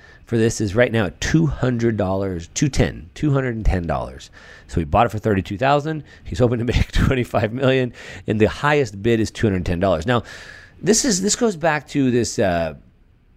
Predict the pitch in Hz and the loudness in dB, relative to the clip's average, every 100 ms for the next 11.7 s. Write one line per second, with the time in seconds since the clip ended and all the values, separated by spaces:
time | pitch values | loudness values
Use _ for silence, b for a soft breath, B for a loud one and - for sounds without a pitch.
0 | _ _ _ _ _ _ B B B B | _ _ _ _ _ _ B B B B
1 | - 95 85 76 - 117 139 123 151 143 | -8 -6 -4 -6 -6 -2 -2 0 0 2
2 | 131 110 - 110 92 76 90 87 80 71 | 0 -2 -4 -4 -4 -2 0 0 -2 -6
3 | 71 90 82 78 78 - 58 - 123 110 | -4 -2 -2 -4 -8 -10 -12 -2 0 0
4 | - B B B B 95 110 160 165 156 | -2 B B B B -2 0 0 0 0
5 | 147 117 123 135 131 107 123 113 113 104 | 0 0 0 2 2 2 2 2 0 2
6 | 113 107 98 - 110 95 - - 117 110 | 2 2 0 0 -4 -4 -6 -2 0 0
7 | 101 82 80 82 82 73 67 67 - 92 | -2 -2 -2 0 -2 -6 -12 -16 -10 -4
8 | 82 85 87 107 101 110 87 185 180 156 | -2 0 0 0 0 0 2 2 2 -2
9 | 123 135 110 113 127 120 92 101 92 120 | 0 -2 0 0 2 0 -2 -2 -2 0
10 | 113 - 120 113 - - 123 117 101 104 | 0 -2 -4 -4 -8 -4 -2 -2 0 -2
11 | 78 76 82 82 78 69 62 | -2 0 2 2 0 -4 -10